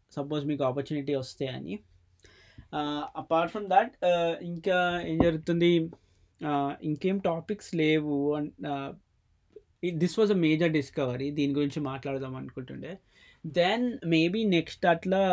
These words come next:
వ్య-, ఆ, రష్యా కొన్ని మిషన్స్ చేసిందని చెప్పా కదా, maybe దాని గురించి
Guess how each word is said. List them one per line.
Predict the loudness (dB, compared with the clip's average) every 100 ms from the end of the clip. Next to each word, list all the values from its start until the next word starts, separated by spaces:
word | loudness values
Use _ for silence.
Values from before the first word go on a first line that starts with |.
| 4 2 -4 -4
వ్య-, | -2 -2 -4 _ -20 -20 -20 -6 -2
ఆ, | 0 2
రష్యా | 0 -2 2 4 6 6
కొన్ని | 4 2 4 4 2 2
మిషన్స్ | 0 2 0 2
చేసిందని | 2 2 0 0
చెప్పా | -2 -4
కదా, | -4 -4 -4
maybe | -2 -2 -2
దాని | -2 -4
గురించి | 0 0 0 0 -2